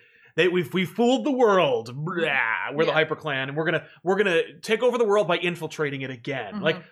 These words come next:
Speaker 1: our first plan, it's been long enough, people don't remember when we did that the last time.
Speaker 2: Mm-hmm.
Speaker 1: It's cool.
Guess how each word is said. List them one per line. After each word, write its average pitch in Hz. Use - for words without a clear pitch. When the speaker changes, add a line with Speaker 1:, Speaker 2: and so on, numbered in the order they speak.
Speaker 1:
our 170
first 214
plan, 277
it's 208
been 214
long 233
enough, 214
people 196
don't 175
remember 175
when 170
we 165
did 156
that 151
the 165
last 156
time. 139
Speaker 2:
Mm-hmm. 220
Speaker 1:
It's -
cool. 220